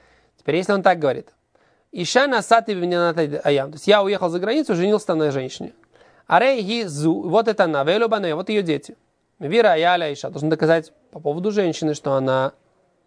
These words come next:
э, миухесед, у неё нормальная родословная. Вейн цорих ла вира яля баним. И тогда им по поводу детей ничего не надо доказывать. Я женился там, она умерла.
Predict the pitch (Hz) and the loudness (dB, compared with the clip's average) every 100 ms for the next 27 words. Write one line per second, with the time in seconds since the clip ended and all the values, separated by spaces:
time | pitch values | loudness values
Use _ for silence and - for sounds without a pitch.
0 | _ _ _ 175 131 151 165 - 123 - | _ _ _ -10 -2 0 2 0 -4 -6
1 | 131 208 220 220 143 139 147 156 185 175 | -8 -6 -4 -4 -2 -2 -2 -2 -2 -4
2 | 180 _ _ _ _ _ 170 269 285 294 | -8 _ _ _ _ _ 0 0 0 -2
3 | 269 254 240 233 220 208 202 196 185 160 | 2 2 4 2 2 0 -2 -2 -4 -6
4 | 165 - 190 254 277 196 220 214 208 220 | -8 -6 0 0 0 -2 -2 -4 -6 -2
5 | 254 196 190 175 156 143 143 - - - | -2 0 0 0 -2 -2 -4 -8 -16 -20
6 | _ _ _ _ _ _ _ _ _ _ | _ _ _ _ _ _ _ _ _ _
7 | - 160 190 185 226 202 175 196 175 175 | -2 0 2 0 -2 -2 2 4 4 0
8 | 165 156 127 123 | 0 -2 0 -2